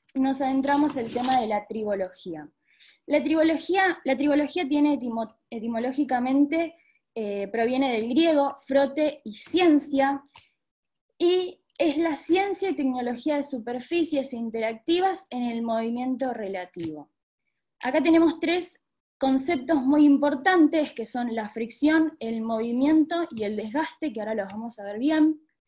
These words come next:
Pero tenemos que tener en cuenta que la tribología es un sistema, y en este sistema hay muchos elementos. Como primer elemento tenemos el cuerpo, ¿sí? Que en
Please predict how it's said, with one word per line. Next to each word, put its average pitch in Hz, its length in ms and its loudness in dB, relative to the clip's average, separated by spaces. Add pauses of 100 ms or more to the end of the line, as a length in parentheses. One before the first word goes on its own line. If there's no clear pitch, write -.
(1160)
Pero 359 200 0
tenemos 403 340 0
que 330 100 -2
tener 294 260 2 (180)
en 269 360 -2
cuenta 302 640 2 (100)
que 269 140 0
la 269 120 0
tribología 285 720 0
es - 180 -6
un 254 160 -4
sistema, 196 640 -8 (520)
y 262 120 0
en 302 80 6
este 330 200 2
sistema 330 760 2
hay 285 160 4
muchos 294 400 2
elementos. 208 800 -8 (640)
Como 311 240 6
primer 339 240 6
elemento 370 420 6
tenemos 294 380 4
el 240 220 -2
cuerpo, 190 560 -2 (840)
¿sí? 254 480 -10 (480)
Que 247 140 2
en 247 200 0